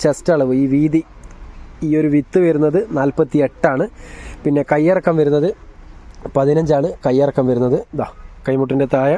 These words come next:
ഒരു പീസ് എക്സ്ട്രാ വരും, പതിനഞ്ച് കയ്യിറക്കം വരുന്നുണ്ട്. പിന്നെ സിബുള്ള ടൈപ്പാണ്, നല്ല സിബുള്ള ഫീഡിങ് ഫ്രീ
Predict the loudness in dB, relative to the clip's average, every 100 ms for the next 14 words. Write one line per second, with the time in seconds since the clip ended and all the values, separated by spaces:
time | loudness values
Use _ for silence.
0 | -2 -4 -2 -2 -2 -4 -4 -2 -2 -4
1 | -4 -2 0 -2 -2 -2 -2 -2 -4 -2
2 | -2 -2 -4 -14 -20 -18 -18 -8 -2 0
3 | 2 0 2 2 2 2 0 -2 -4 -10
4 | -20 -20 -20 -20 -16 -4 -2 0 -2 0
5 | 0 0 -4 -16 -8 -2 -2 -2 -4